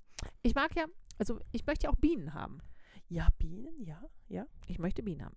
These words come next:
Speaker 1: Ich habe auch keine Angst vor Bienen, weil Bienen machen Honig. Und Honig ist geil.
Speaker 2: Mhm.
Speaker 1: Aber Wespen sind Arschlöcher. Und Hornissen auch.
Speaker 2: Finde ich schwierig.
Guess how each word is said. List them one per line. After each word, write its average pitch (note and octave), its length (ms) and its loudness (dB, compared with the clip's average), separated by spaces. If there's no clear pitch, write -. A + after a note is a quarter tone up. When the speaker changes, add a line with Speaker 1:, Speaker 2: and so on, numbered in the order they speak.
Speaker 1:
Ich - 160 -4
habe A3 200 2
auch A3 100 -2
keine G3 240 -2
Angst - 240 -6
vor C4+ 100 4
Bienen, D4 240 -2
weil F3+ 120 2
Bienen A3+ 300 0
machen G3+ 240 -2
Honig. - 360 4
Und - 160 6
Honig G#3+ 280 8
ist B3 120 -2
geil. - 260 -4
Speaker 2:
Mhm. F#3 240 -6
Speaker 1:
Aber - 260 10
Wespen - 380 4
sind A3+ 160 0
Arschlöcher. - 560 -4
Und - 160 0
Hornissen - 380 -8
auch. - 180 -18
Speaker 2:
Finde G3 300 -8
ich - 220 -10
schwierig. G3 400 -8